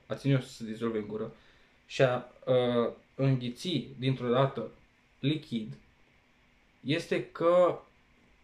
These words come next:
uh, absorbția se face treptat. În funcție de viteza de dizolvare a pastilei, se absoarbe treptat, uh,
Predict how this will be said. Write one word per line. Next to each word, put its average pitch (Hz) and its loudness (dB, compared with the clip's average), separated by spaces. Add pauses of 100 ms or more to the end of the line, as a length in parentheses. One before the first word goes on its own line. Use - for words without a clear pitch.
(160)
uh, 135 8 (200)
absorbția 165 0
se 143 -8
face 160 2
treptat. 139 0 (1040)
În 135 2
funcție 180 -2
de 151 4
viteza 147 2
de 139 4
dizolvare 120 2
a 113 2
pastilei, 143 -4 (720)
se - -4
absoarbe 165 2
treptat, 143 0
uh, 131 6